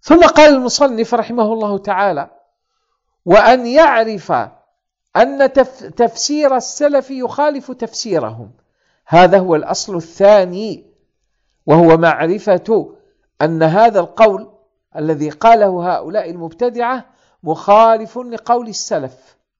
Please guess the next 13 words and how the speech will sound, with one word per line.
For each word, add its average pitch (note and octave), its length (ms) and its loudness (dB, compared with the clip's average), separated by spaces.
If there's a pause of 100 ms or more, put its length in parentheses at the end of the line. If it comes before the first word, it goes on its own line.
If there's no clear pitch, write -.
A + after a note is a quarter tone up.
(880)
فإذا G#3+ 480 4
لم A#3+ 240 2
يعز C4 320 0
هذا A3+ 360 2
القول B3 420 -6
إلى G3+ 240 -4
أحد - 360 -4
من G3+ 240 -14
السلف D#3 600 -8 (840)
من B2+ 120 -10
الصحابة E3+ 680 -2
والتابعين D3 800 -6
واتباعيهم، E3+ 960 -6